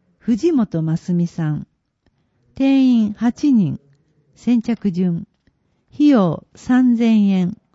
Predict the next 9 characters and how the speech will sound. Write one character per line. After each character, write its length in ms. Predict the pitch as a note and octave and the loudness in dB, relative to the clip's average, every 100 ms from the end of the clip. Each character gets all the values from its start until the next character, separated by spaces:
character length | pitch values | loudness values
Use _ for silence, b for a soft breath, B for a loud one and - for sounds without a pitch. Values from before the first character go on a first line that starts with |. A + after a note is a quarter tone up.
| _ _ _ _ _ F3+ | _ _ _ _ _ -4
材 240 | A3 A#3 | 0 0
料 240 | A3+ G#3+ | 2 0
代。 280 | G3 F#3+ F3 _ _ _ _ _ _ _ _ - | -2 -6 -6 _ _ _ _ _ _ _ _ -2
持 160 | A#3 | -2
ち 160 | - D#4 | 0 0
物、 420 | D4+ C4 E3 - _ _ _ _ _ | 2 2 0 -6 _ _ _ _ _
ハ 160 | - G#3 | -4 -4
サ 200 | C#4 C4 | 0 0
ミ、 300 | G3 D3+ | 0 -2